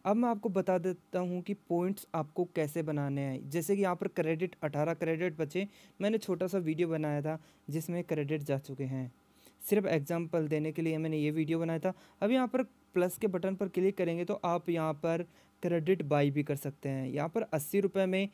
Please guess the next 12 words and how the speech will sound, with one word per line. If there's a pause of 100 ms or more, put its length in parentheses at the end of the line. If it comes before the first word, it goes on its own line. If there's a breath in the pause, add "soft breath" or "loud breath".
(240 soft breath)
सौ
क्रेडिट
मिलेंगे (280 soft breath)
और
साढ़े
तीन
सौ
में (360 soft breath)
पाँच
सौ
क्रेडिट
मिलेंगे।